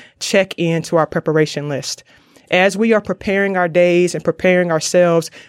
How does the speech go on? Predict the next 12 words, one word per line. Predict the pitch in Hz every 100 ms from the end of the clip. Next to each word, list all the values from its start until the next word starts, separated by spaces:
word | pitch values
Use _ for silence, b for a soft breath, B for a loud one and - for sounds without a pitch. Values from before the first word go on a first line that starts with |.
| B
we | 190
have | 196 202 -
to | 180
make | 180
sure | - - 180
that | 170
we | 165
put | -
ourselves | 165 160 170 165
on | 160
the | 139
calendar. | - 170 165 151 143